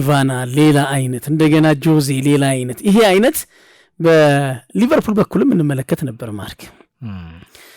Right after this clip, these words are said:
Speaker 1: የራፋ ቤኒቴዝ የጨዋታ መንገድ እና የብሪንዳ ሮጀርስ የጨዋታ መንገድ በጣም ጽንፍ ለጽንፍ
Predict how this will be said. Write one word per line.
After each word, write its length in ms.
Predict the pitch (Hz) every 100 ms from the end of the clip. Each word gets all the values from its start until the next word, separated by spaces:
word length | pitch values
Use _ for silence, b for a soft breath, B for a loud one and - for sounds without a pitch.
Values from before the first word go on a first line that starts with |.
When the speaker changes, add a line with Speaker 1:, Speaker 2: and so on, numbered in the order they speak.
| b b b b b _ _
Speaker 1:
የራፋ 760 | 170 202 185 170 170 160 226 - 226
ቤኒቴዝ 340 | 196 170 180
የጨዋታ 300 | 190 - 156
መንገድ 280 | 160 156 147
እና 100 | 156
የብሪንዳ 440 | 185 165 170 156 135
ሮጀርስ 320 | 139 123 -
የጨዋታ 320 | 135 - 113 -
መንገድ 300 | 92 95 -
በጣም 300 | 175 - 202 180
ጽንፍ 260 | - 202 139
ለጽንፍ 380 | 123 - 98